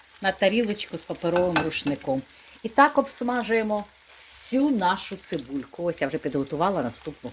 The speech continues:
партію. Знаєте, цибуля в мене закінчилася, а кляра ще трішки є. То в мене є, е, отака пачечка моцарели. Зараз я так наріжу і так само посмажу моцарелу у цьому клярі. Я ту олійку злила, там у мене небагато її залишилося.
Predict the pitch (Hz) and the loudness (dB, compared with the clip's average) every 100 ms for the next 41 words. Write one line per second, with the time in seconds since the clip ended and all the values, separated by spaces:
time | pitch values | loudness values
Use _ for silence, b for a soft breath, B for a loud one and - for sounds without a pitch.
0 | - 110 - - 98 - - - - - | -12 -14 -14 -20 -20 -20 -16 -14 -14 -6
1 | 311 320 233 254 247 277 254 254 254 247 | -2 0 0 0 2 4 4 4 2 2
2 | 269 370 359 240 220 233 208 285 302 220 | 2 2 2 4 4 2 2 4 4 4
3 | - 220 254 240 - 220 180 - 233 240 | 2 0 0 -2 0 2 4 4 4 2
4 | 240 233 233 220 - B B B 175 185 | 2 4 6 4 2 B B B -2 0
5 | 180 180 214 208 220 214 196 - 196 196 | 0 -2 -4 -4 -2 0 0 0 -2 -2
6 | - 196 196 196 247 285 214 165 202 196 | -6 -4 -4 -2 2 4 4 4 4 4
7 | 208 202 190 226 254 311 165 151 151 B | 2 -2 0 2 4 2 2 0 -4 B
8 | B B - 330 302 - 311 208 - - | B B -6 0 0 2 4 4 0 -2
9 | 202 - 220 220 147 - _ _ 185 185 | -2 2 4 4 2 -8 _ _ -8 -4
10 | - 175 208 170 139 156 - 180 147 - | 0 4 4 4 0 -4 -2 0 0 -4
11 | 127 117 113 - - 262 254 226 214 214 | -4 -4 -6 -6 -2 2 4 6 6 2
12 | - 220 196 226 170 147 147 202 190 180 | 0 -2 0 2 2 2 0 0 0 0
13 | 175 180 156 131 123 120 156 165 202 196 | 2 2 0 -2 -4 -4 -6 -6 -8 -4
14 | 226 233 226 - 226 226 - 233 | -2 -2 -4 -6 -8 -8 -8 -10